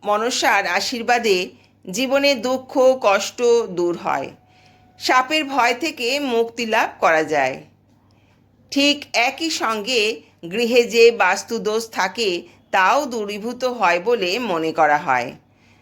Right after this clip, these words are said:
বন্ধুরা, কমেন্ট করে লিখে জানাবেন মা মনসার ব্রত কথাটি আপনাদের কেমন লাগলো। যদি ভালো লাগে, ভিডিওটা শেয়ার করে অন্যদের শোনবার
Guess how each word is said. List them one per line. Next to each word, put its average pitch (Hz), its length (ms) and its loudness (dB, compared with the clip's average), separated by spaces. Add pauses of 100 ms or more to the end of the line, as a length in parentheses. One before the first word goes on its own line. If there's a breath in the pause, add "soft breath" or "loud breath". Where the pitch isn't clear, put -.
(340 soft breath)
বন্ধুরা, 311 440 4
কমেন্ট 277 480 0
করে 285 320 0
লিখে 240 360 -2
জানাবেন 202 720 -2 (240 loud breath)
মা 185 240 2
মনসার 196 580 0
ব্রত 196 380 -4
কথাটি 233 560 -2 (320 soft breath)
আপনাদের 240 640 -2 (280)
কেমন 196 320 0
লাগলো। 151 680 -2 (520 soft breath)
যদি 269 260 2
ভালো 254 340 2
লাগে, 277 440 0 (280)
ভিডিওটা 208 440 -2
শেয়ার 214 380 0
করে 240 440 0 (420 soft breath)
অন্যদের 262 520 0
শোনবার 240 580 0